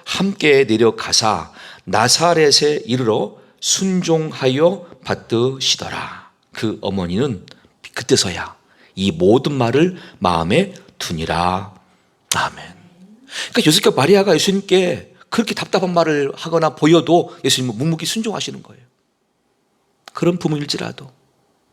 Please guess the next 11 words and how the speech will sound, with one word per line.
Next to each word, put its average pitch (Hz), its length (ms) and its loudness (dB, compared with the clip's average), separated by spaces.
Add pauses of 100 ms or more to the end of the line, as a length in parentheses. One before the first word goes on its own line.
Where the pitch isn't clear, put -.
(720)
이 143 120 2
아들의 117 340 2
정체를 117 720 -2
알지 110 240 0
못하고 123 560 -6 (260)
아들의 113 280 4
모습을 113 400 2
바르게 151 300 0
이해하지 156 180 2
못한다 175 320 0
할지라도 180 600 -2